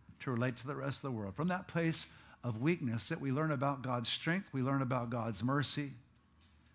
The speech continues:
we learn about God, period. We learn about that part of God that we could not get any other way. In Jesus' third appearance to Peter and the disciples after the resurrection,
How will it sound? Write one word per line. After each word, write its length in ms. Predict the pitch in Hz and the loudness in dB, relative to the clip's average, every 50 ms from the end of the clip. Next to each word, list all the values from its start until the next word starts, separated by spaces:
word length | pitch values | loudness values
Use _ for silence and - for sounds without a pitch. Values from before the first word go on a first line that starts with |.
| - - | -14 -6
we 100 | - 139 | -4 0
learn 160 | 135 139 135 | 2 4 4
about 260 | 135 123 139 135 139 123 | 4 2 2 0 0 0
God, 300 | 139 143 147 147 127 - | 0 0 0 -2 -2 -2
period. 320 | - 185 202 165 120 104 | -2 -2 0 0 -2 -2
We 100 | 117 120 | -2 -2
learn 220 | 123 135 139 131 | 0 0 2 2
about 240 | 127 117 131 131 123 | 2 2 0 0 0
that 240 | 120 139 156 160 - | 0 -2 -2 -2 -4
part 240 | - - 170 156 147 | -2 0 0 2 2
of 100 | 147 135 | 0 0
God 360 | 123 147 156 170 160 139 123 | 0 2 4 4 4 2 2
that 100 | 127 120 | -2 -4
we 80 | 131 139 | -4 -4
could 200 | - - 151 120 | -4 -4 -2 0
not 200 | 131 131 127 117 | 0 0 0 0
get 220 | 131 131 120 120 - - - - | 0 0 0 -2 -4 -10 -8 -2
any 200 | 123 127 127 127 | 0 2 2 2
other 200 | 117 110 107 117 | 0 0 -2 -2
way. 220 | 113 110 104 101 90 80 - - - _ _ - _ _ - _ - - - - - - - - - - _ - _ _ - - | -2 -2 -2 -4 -6 -8 -12 -18 -20 _ _ -20 _ _ -20 _ -20 -20 -20 -20 -20 -20 -20 -20 -20 -20 _ -20 _ _ -10 -4
In 100 | 120 120 | -2 2
Jesus' 440 | 117 165 196 180 160 - 160 151 - | 4 4 6 4 4 4 0 0 0
third 260 | - - 190 202 196 | 2 4 4 4 4
appearance 440 | 180 - - 180 180 175 180 - - | 2 2 2 4 4 4 2 0 -4
to 80 | - 151 | -6 -6
Peter 300 | - - 165 165 160 160 | -2 2 2 4 4 6
and 100 | 156 147 | 4 4
the 60 | 143 | 4
disciples 520 | 131 - - 147 156 165 160 151 139 117 | 2 4 6 8 8 8 8 6 2 4
after 220 | 123 131 131 131 - | 4 4 4 4 2
the 80 | 143 | 2
resurrection, 800 | 127 131 139 131 123 131 135 139 131 - - 131 117 107 107 113 | 2 4 4 4 4 4 4 4 2 0 -2 -2 0 -2 -2 -4